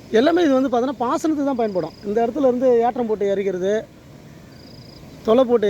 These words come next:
இறக்கிறது, பாசனத்துக்காக பயன்படுத்தினாங்க. இது எல்லாமே வயக்காடு பூமி தான் அத்தனையுமே இது. இங்க துருத்து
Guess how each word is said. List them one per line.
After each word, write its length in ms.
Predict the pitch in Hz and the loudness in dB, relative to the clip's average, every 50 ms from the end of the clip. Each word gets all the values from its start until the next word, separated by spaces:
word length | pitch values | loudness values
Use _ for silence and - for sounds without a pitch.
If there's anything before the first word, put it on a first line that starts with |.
| 196 | 0
இறக்கிறது, 420 | 196 196 190 185 180 180 185 196 208 220 - - - - - - - - - - - - - - 202 | 0 0 0 -2 -2 -2 -2 -2 -2 -4 -6 -10 -18 -20 -20 -20 -20 -20 -20 -20 -20 -20 -18 -12 -8
பாசனத்துக்காக 580 | 214 330 302 220 269 262 240 220 220 240 254 - | -6 -4 -2 0 0 2 2 2 2 0 0 0
பயன்படுத்தினாங்க. 520 | 233 214 220 208 202 185 175 185 202 214 202 | -2 -2 -2 -2 -4 -4 -4 -4 -2 0 0
இது 80 | 190 196 | 0 0
எல்லாமே 180 | 226 247 277 247 180 | 0 0 0 -2 0
வயக்காடு 380 | 185 208 262 294 285 285 240 220 190 | 0 0 2 2 2 2 2 0 0
பூமி 160 | 208 196 196 220 | -2 -2 -2 -2
தான் 180 | 208 185 170 156 | -2 -2 -4 -4
அத்தனையுமே 360 | 151 - - 214 208 208 208 196 165 | -6 -6 -4 -2 -2 0 0 -2 -2
இது. 120 | 143 156 - - - - - - - - - - - - - - - - - - - | -4 -6 -10 -12 -20 -20 -20 -20 -20 -20 -20 -20 -20 -20 -20 -20 -20 -20 -20 -10 -2
இங்க 120 | 233 220 202 - | 0 0 0 2
துருத்து 260 | - 277 330 311 359 | 2 0 2 2 2